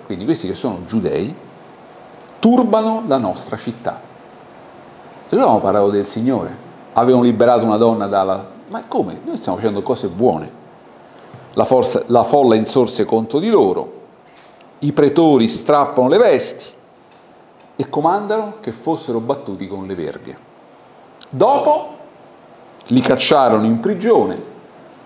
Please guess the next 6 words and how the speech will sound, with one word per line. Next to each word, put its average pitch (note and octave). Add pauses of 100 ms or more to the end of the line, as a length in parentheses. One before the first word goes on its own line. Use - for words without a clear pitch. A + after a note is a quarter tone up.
(560)
comandando B2+
al A2+
carceriere C#3
di B2
sorvegliarli A2+
attentamente. A2+